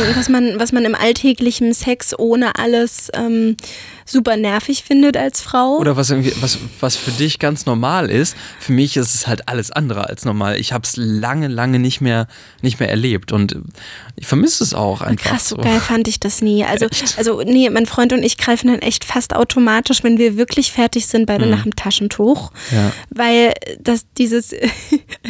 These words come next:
Speaker 1: <laughs> dieses Geklebe und dann ist es kalt und nass und man muss eh aufs Klo, das, das finde ich super nervig.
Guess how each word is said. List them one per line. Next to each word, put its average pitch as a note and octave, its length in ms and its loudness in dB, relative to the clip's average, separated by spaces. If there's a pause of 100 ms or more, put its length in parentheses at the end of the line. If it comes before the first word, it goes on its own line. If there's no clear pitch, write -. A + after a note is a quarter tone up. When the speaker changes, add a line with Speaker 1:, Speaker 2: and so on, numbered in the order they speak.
Speaker 1:
<laughs> C4 840 -2
dieses A#3 420 2
Geklebe A#3+ 720 2
und A#3 100 2
dann G#3+ 160 2
ist G#3+ 140 0
es - 200 -2
kalt B3 380 2
und A3 200 -2
nass B3 340 0
und A3 320 4
man G#3+ 140 4
muss A3 160 2
eh B3 200 2
aufs A#3+ 240 2
Klo, A3 260 4
das, G#3+ 260 -4 (260)
das B3+ 160 0
finde C#4 200 4
ich A#3+ 120 -2
super B3 300 2
nervig. A3+ 540 0